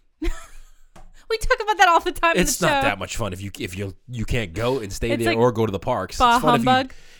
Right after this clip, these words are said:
Speaker 2: it's fun to go visit the resorts if you're staying off property and you're going to the parks.
Speaker 1: Got it, got it, got it.
Speaker 2: It's not that much fun to not stay at a resort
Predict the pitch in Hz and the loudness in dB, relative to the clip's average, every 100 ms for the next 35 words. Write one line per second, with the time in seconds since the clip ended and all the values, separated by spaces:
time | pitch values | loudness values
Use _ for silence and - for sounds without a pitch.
0 | - 151 - - 196 208 175 170 143 147 | -8 -6 -6 -2 0 2 2 2 2 0
1 | 139 127 110 110 104 117 110 104 98 98 | -2 -4 -4 -4 0 -2 -2 -6 -8 -8
2 | - 123 113 - 110 104 - 113 107 120 | -6 -6 -6 -8 -6 -6 -4 -2 -2 -2
3 | 123 131 120 120 120 107 101 92 87 82 | -6 -6 -8 -8 -6 -6 -6 -8 -8 -12
4 | - - - - 180 170 160 147 190 156 | -12 -16 -14 -2 0 0 -4 -10 -8 -8
5 | 147 - - - - - 139 160 175 180 | -10 -16 -18 -18 -14 -10 -6 -2 -2 0
6 | 156 135 123 - 131 113 104 110 101 110 | -2 -2 -6 -6 -4 -4 -4 -6 -6 -8
7 | 131 - 123 113 104 95 90 95 101 - | -8 -6 -4 -4 -6 -8 -8 -6 -6 -8